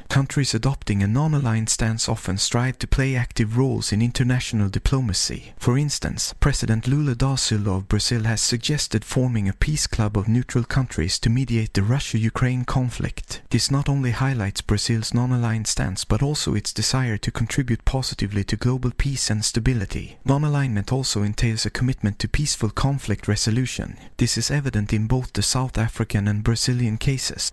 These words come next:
where the leaders have emphasized their belief in negotiations and dialogue as the path to resolving the Russia-Ukraine conflict. Such a stance aligns with the broader principles of international law, which encourages peaceful settlement of disputes and discourages aggressive actions like invasions.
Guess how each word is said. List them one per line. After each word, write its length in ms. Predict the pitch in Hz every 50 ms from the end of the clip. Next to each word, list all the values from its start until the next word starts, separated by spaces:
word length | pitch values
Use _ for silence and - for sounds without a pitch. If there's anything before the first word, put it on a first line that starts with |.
| _
where 160 | - 127 131
the 120 | 127 139 139
leaders 380 | 139 147 151 120 120 110 -
have 180 | - 104 101 117
emphasized 640 | 120 135 - - 117 - - 107 101 95 - -
their 120 | - 101 98
belief 440 | 98 110 113 117 143 143 - - 104
in 100 | 104 107
negotiations 880 | 117 113 - 135 131 - - - 113 110 113 - - - - - -
and 160 | - 104 110
dialogue 560 | - 135 135 135 131 110 92 - - - - -
as 100 | 95 -
the 120 | - -
path 360 | - - 147 143 139 - - -
to 100 | - 113
resolving 540 | 110 107 - - 139 139 135 123 117 104
the 100 | 104 104
Russia-Ukraine 800 | 101 117 143 - - - 123 117 117 - - - 131 131 127 127
conflict. 800 | - - 135 127 123 - - - - - - - - - - -
Such 240 | - - 131 - -
a 40 | 131
stance 400 | - - - 156 147 143 131 -
aligns 420 | 113 107 117 113 107 104 98 -
with 120 | - 101 -
the 80 | 107
broader 360 | 101 - 131 139 147 139 139 131
principles 640 | - - 135 131 123 - - - - 101 95 -
of 120 | 95 98 113
international 640 | 127 117 - 123 120 123 123 - - - 117 110 101
law, 440 | 104 110 135 139 117 - - - -
which 240 | - 127 120 - -
encourages 600 | 127 123 - - 147 143 139 120 - 107 98 -
peaceful 420 | - - 147 143 - - - 107
settlement 540 | 104 - - - 107 - 98 98 98 95 -
of 120 | - 101 -
disputes 540 | - 98 - - 127 120 127 120 - -
and 100 | 117 117
discourages 680 | 113 113 - - - 147 143 143 135 120 - 98 95 -
aggressive 460 | 113 - - 123 127 - - 117 110
actions 520 | 117 120 123 - - - 107 104 101 - 107
like 220 | 107 104 - -
invasions. 840 | 113 110 110 127 127 123 - - - - - - - - - -